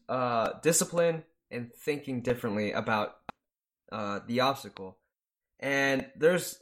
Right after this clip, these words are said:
there's, like, a, a list. I love, I love lists. <laughs>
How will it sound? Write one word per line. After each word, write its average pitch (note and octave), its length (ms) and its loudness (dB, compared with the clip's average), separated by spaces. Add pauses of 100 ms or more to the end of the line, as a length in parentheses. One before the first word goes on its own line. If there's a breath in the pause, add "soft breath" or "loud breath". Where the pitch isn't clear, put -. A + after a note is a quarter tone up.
(100)
there's, D#3 200 4
like, E3+ 160 4
a, C#3 200 6
a C#3 80 6
list. C3+ 420 8
I E3+ 120 8
love, E3 420 8 (140)
I D3 80 0
love D3+ 280 6
lists. C3+ 400 4
<laughs> F#3+ 40 6